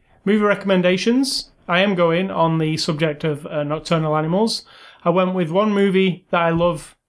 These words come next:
with, uh, Jake Gyllenhaal and one movie with Amy Adams. The one that I love with Jake Gyllenhaal is Nightcrawler. Everybody should see this movie.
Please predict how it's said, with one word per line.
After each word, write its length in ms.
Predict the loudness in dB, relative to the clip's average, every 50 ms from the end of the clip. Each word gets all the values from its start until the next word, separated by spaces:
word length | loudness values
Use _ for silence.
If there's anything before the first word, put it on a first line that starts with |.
| _ _ _ _ _ _ -2
with, 260 | 0 2 2 2 2
uh, 360 | 2 2 2 0 -2 -4 -4 -4
Jake 220 | -2 -2 -2 0
Gyllenhaal 580 | 0 0 2 2 2 0 0 0 0 -2 -2 -4
and 160 | -4 -2 0
one 280 | 0 2 2 2 0 0
movie 260 | 0 0 0 0 0
with 160 | 0 0 0
Amy 220 | 0 0 0 -2
Adams. 460 | -2 -4 -6 -10 -14 -12 -12 -12 -14 -8 -4
The 160 | -2 0 0
one 240 | 0 0 0 0 0
that 100 | 0 0
I 40 | 2
love 180 | 0 0 -2 -2
with 120 | -4 -4
Jake 160 | -4 -4 -2 -2
Gyllenhaal 460 | -2 0 0 0 2 2 0 0 -2
is 160 | -4 -4 -4
Nightcrawler. 680 | -2 0 0 -2 -2 -4 -2 -2 0 0 0 0 -2 0
Everybody 420 | 0 0 0 0 0 0 0 0 -2
should 220 | -4 -4 -8 -6
see 140 | -4 -4 -4
this 240 | -2 -4 -4 -4 -4
movie. 360 | -2 -2 -2 -2 -2 -4